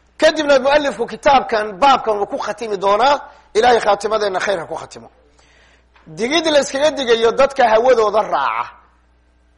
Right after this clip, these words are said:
ee naftooda raaca. Itibaacu lhawa waa cudur khatar ah weeye. Qofka inuu naftiisa raaco, hawadiisa raaco, waa nabiga lagu yidhi, "ولا تتبع الهوى فيضلك عن سبيل الله، ولا تركنوا إلى الذين ظلموا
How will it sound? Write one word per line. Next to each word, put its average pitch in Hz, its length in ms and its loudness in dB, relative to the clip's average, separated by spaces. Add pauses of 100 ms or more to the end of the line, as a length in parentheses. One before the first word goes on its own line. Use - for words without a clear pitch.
ee 220 140 2
naftooda 226 540 0
raaca. 147 500 0 (1080)
Itibaacu 226 560 0
lhawa 233 360 4
waa 208 220 4
cudur 233 240 2
khatar 247 480 0
ah 220 80 -2 (120)
weeye. 175 380 -4 (760)
Qofka 254 280 0
inuu 247 200 -2
naftiisa 247 480 0
raaco, 226 380 2
hawadiisa 247 560 0
raaco, 220 300 2
waa 220 80 4
nabiga 247 320 0
lagu 247 140 -2
yidhi, 254 100 4
"ولا 277 140 6
تتبع 285 380 2
الهوى 294 500 4 (360)
فيضلك 285 680 2
عن 262 220 2
سبيل 233 360 0
الله، 190 280 -2 (200)
ولا 262 260 4
تركنوا 302 540 2
إلى 294 160 4
الذين 285 560 2
ظلموا 320 540 6